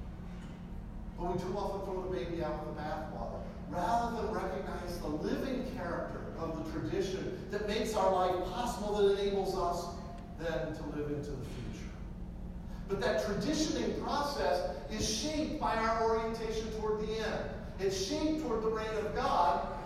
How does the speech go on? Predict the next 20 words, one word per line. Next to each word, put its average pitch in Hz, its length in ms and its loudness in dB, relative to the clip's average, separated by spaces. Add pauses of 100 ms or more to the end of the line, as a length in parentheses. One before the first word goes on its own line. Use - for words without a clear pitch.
(140)
and 202 180 4
that's 294 320 6
what 220 180 4
enables 214 320 4
us 214 200 2
to 220 60 0
discover 233 520 4
what 233 240 4
it 240 140 4
is 240 140 2
we 240 80 0
most 233 440 4
need 233 240 -2
to 214 120 -2
preserve. 240 600 0 (880)
It's 190 140 0
the - 120 -2
criteria, 233 680 4
the 196 120 4
reference 269 520 2